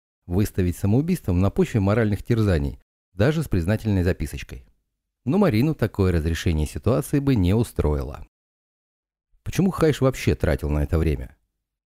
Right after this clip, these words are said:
Не только из-за призрачной надежды втереться в доверие через Марину ко всей команде. Дело было настолько спорным, что на это ставить нелепо. Ему просто нравилось,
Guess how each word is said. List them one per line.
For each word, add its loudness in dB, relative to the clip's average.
Не 2
только 2
из-за 0
призрачной 0
надежды 2
втереться -2
в -4
доверие 0
через 2
Марину 2
ко -2
всей -2
команде. -2
Дело 4
было 2
настолько 0
спорным, 0
что -4
на 2
это -2
ставить 0
нелепо. 0
Ему 2
просто 0
нравилось, -2